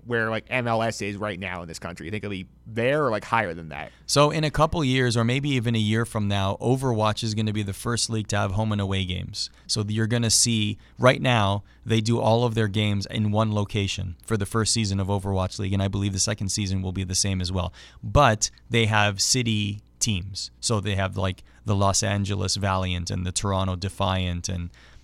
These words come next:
Speaker 2: uh, the, the London Spitfire. So these are global teams, the Shanghai Dragons. Like, th-, these are teams around the world that are congregating in one city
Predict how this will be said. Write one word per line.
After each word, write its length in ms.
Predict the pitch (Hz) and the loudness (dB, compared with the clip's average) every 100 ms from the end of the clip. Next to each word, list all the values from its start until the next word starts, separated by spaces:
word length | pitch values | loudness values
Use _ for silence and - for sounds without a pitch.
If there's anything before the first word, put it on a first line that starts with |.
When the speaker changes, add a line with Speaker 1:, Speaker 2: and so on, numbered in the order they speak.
| - - | -16 -8
Speaker 2:
uh, 280 | 95 87 85 | -4 -2 -2
the, 220 | 92 92 | -2 -2
the 160 | 98 95 | -2 0
London 540 | 104 110 110 104 98 | 2 2 2 0 -2
Spitfire. 560 | - - 110 98 87 87 | -2 -2 -2 -2 -2 -2
So 100 | 107 | -2
these 180 | 110 | 0
are 100 | 110 | 0
global 420 | 104 110 107 101 101 | 0 0 0 -2 -4
teams, 480 | 113 92 87 90 - - | -4 -4 -6 -12 -12 -6
the 100 | 110 | -4
Shanghai 480 | - 107 104 98 98 | -2 -4 -2 -2 -4
Dragons. 520 | 101 92 87 92 95 | -4 -4 -6 -8 -4
Like, 280 | 95 - - - - | -4 -6 -20 -12 -2
th-, 180 | 117 | -2
these 240 | 113 123 117 | 0 0 0
are 80 | 120 | -2
teams 320 | - 131 110 | -2 0 0
around 280 | 110 110 107 | 2 2 0
the 80 | |
world 420 | 98 107 107 95 - - - | 0 2 2 2 -4 -12 -2
that 140 | 104 | 2
are 280 | 98 95 95 - - | 2 2 -2 -10 -10
congregating 580 | - 117 104 98 104 101 | -2 0 0 -2 0 0
in 140 | 98 | 0
one 300 | 98 104 101 | 2 2 2
city 440 | 98 117 101 92 | 0 0 -2 -4